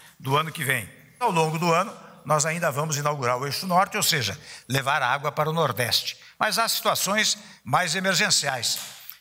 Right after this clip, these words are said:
que é exatamente prover as necessidades de água nas escolas, nas casas, eh, na, na, na, na agricultura, eh, neste período.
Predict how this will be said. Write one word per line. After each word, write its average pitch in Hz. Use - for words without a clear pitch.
que 120
é 165
exatamente 170
prover 156
as 135
necessidades 113
de 139
água 135
nas 151
escolas, 131
nas 117
casas, 117
eh, 110
na, 113
na, 107
na, 104
na 98
agricultura, 131
eh, 120
neste 151
período. 147